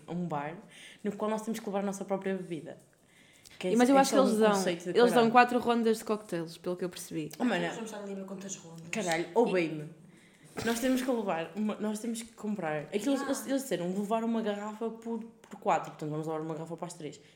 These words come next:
Speaker 1: Temos que escolher entre, vai ser, vai ser um, um,
Speaker 3: Um desterro.
Speaker 1: não é um desterro, vai ser um forró bodó fodido. Escolhemos uma bebida que as três gostamos.
Speaker 3: Olha, o whisky eu não gosto.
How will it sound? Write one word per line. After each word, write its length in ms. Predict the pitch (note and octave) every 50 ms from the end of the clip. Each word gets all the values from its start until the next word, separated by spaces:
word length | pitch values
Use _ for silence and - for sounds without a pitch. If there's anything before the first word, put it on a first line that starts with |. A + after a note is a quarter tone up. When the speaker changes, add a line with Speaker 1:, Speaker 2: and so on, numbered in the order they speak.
| _ -
Speaker 1:
Temos 200 | - G#3+ G3+ G#3+
que 80 | - A#3
escolher 280 | A3 G3+ F#3 D#3 D3+ D#3
entre, 460 | E3 E3 E3 E3 - D#3+ D#3+ E3 E3 - -
vai 160 | - A3 C#4
ser, 140 | D4 - D4
vai 140 | B3+ B3+ D4
ser 140 | C#4+ - B3+
um, 40 | G#3+ F3+
um, 840 | F3+ E3+ E3+ F#3 F3+ F3 F3+ F3 E3 E3+ E3+ F3 F3 E3+ E3 E3 E3+ E3+ E3+ - F#3+
Speaker 3:
Um 60 | F#3+
desterro. 420 | F#3+ - - - - F#3+ F3 E3 D#3+ E3 - - - _ -
Speaker 1:
não 240 | - B3 C4+ B3+ A3
é 40 | A3
um 80 | A3
desterro, 380 | G3+ - G#3+ G3 C#4+ A3+ F#3+ F3+
vai 120 | F#3 G3 F#3+
ser 80 | G#3
um 60 | A3
forró 280 | G#3 G#3+ A3+ G#3+ A3+ A3+
bodó 240 | G#3+ A3 G#3+ G3 F#3+
fodido. 520 | F#3 - A#3 G#3+ F3+ F#3 F3+ F3+ F3+ F#3
Escolhemos 400 | F3+ F3+ - A3+ A3+ A3+ A3+ G3+
uma 220 | G#3+ A3 A3 G#3+ A3
bebida 280 | A3 G#3+ A3 G#3+ A3+
que 100 | A3 -
as 60 | G3+
três 180 | G3 G#3+ G#3 G3+
gostamos. 460 | G3 - - - G3 D#3 D#3 D#3+ E3 - - - _ _ _ _ _ _ _ _ - F#3+
Speaker 3:
Olha, 160 | F#3+ F#3 F#3
o 40 | F#3
whisky 280 | G#3+ A3+ - - - C4+
eu 40 | C4+
não 120 | C4+ A#3 G#3
gosto. 380 | F#3 E3 D#3+ D#3+ D#3+ - -